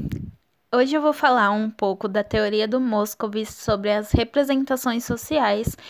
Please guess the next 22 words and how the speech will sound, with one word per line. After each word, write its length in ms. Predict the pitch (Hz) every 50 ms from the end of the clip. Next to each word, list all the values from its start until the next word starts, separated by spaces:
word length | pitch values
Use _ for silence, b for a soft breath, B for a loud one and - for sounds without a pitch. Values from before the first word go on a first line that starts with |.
| B B B B B
e 80 | 277
como 260 | 277 - 320 320 349
ela 160 | 370 381 370 359
influenciou 880 | 359 - - - 320 320 302 285 285 302 285 - - 285 247 214 220
o 60 | 240
comportamento 760 | 240 - 226 220 - 214 214 214 - 220 208 208 208 208 202 196
das 220 | 202 208 208 208
pessoas, 800 | - - 226 220 - - - 233 196 190 190 208 233 247 - - B B B B B B B B B B B B _ _ _ _ _ -
é, 240 | - 220 214 208 208
referente 760 | 214 233 240 233 - 285 269 247 247 269 - - - 302 240 - -
ao 200 | - 220 220 226
Big 260 | 220 226 247 214 233 254
Brother. 500 | 226 208 - - - - - 87 - - B B 101 B B B _ _ _ _ _ _ _ - _ _ _ - - _ _ _ - -
Bom, 400 | - 220 220 247 226 185 160 165 180 _ _ _ _ - _ -
o 100 | 254 247
Serge 480 | - - - 262 254 277 311 302 311
Moscovitz, 800 | 311 294 247 220 233 233 - - 254 233 233 233 226 - - - -
ele 160 | - 247 254 254
fala 340 | - - 247 226 233 247
de 220 | 240 214 214 226 226
representações 920 | 220 247 247 247 294 302 294 294 277 269 269 - 269 254 - 247 233 247
sociais 720 | - 262 240 240 - - 294 233 165 165 170 190 214 -